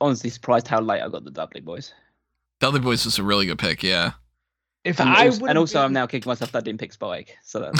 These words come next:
Speaker 1: uh,
Speaker 2: <laughs>
Speaker 1: that's another one there as well.
Speaker 3: If I would have been on one of the ends, I probably,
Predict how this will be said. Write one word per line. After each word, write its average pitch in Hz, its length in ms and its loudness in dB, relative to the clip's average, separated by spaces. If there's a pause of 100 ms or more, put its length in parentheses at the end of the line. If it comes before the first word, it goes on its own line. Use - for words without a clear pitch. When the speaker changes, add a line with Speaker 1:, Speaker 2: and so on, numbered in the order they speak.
Speaker 1:
uh, 147 40 6 (120)
Speaker 2:
<laughs> 143 100 2
Speaker 1:
that's - 200 -2
another 101 180 0
one 87 160 -2
there 80 140 -2
as - 80 -8
well. 123 180 -4 (320)
Speaker 3:
If 190 140 6
I 190 120 6
would 233 120 6
have 208 60 0
been 208 180 -2
on 180 140 -6
one 160 120 -6
of 151 60 -10
the 139 180 -4
ends, 165 340 -6
I 147 220 -4
probably, 143 680 -4